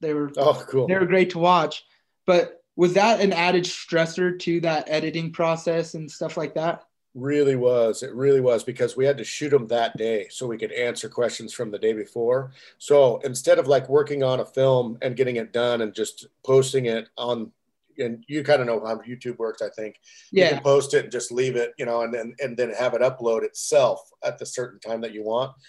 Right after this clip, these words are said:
Speaker 2: But we were, like, shooting those uncuts that same day and then chopping those uncuts up and then throwing them on the end of the video that same day and then uploading. So you'd have to do it every single day. And we did that for the first two seasons.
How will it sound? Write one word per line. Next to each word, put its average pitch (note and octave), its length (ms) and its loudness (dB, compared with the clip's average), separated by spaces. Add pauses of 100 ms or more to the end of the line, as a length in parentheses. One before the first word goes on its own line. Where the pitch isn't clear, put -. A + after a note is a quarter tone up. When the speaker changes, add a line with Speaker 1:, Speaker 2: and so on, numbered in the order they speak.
(340)
Speaker 2:
But A#2 200 2
we C#3 140 2
were, D3+ 200 4
like, A2+ 280 4 (120)
shooting C#3 360 -6
those A#2 200 0
uncuts C3 440 -2
that - 180 -2
same B2+ 320 -2
day A#2+ 500 4
and A2 160 -8
then A#2 240 -2
chopping C3 460 0
those A#2 180 -2
uncuts B2 440 -2
up B2 280 2 (280)
and B2 120 -2
then A#2 160 0 (100)
throwing C3 280 2
them B2 160 -2
on A#2 120 -2
the A#2 120 -2
end A#2 100 -4
of G#2+ 60 -6
the G#2 80 -6
video G#2+ 500 -2 (140)
that A#2 220 -4
same A#2+ 300 -2
day A2+ 420 2 (100)
and A2+ 100 -8
then G#2+ 180 -6
uploading. A2 540 -2 (380)
So - 120 -2
you'd A#2+ 180 0
have C#3 100 4
to B2+ 80 -12
do A#2+ 200 -2
it A2 80 2
every G#2+ 300 -4
single A2 460 -8
day. G#2+ 240 -4
And G#2 100 -6
we A#2 80 -4
did C3+ 140 4
that B2+ 200 2
for C3+ 60 -8
the G#2+ 120 -8
first - 300 -6
two B2+ 160 -8
seasons. A2 720 -10